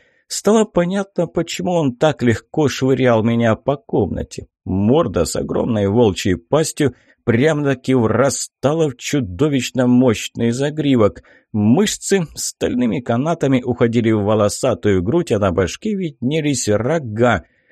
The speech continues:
Думаю, такими клычищами можно перекусить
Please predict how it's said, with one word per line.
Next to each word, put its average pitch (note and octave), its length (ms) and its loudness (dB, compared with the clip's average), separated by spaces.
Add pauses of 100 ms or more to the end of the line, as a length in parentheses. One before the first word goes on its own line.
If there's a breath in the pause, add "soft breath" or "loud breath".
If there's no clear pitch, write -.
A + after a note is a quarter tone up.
(140 soft breath)
Думаю, A2 560 2
такими G#2+ 420 0
клычищами G#2 1000 -2
можно A#2 380 0
перекусить A#2 800 -2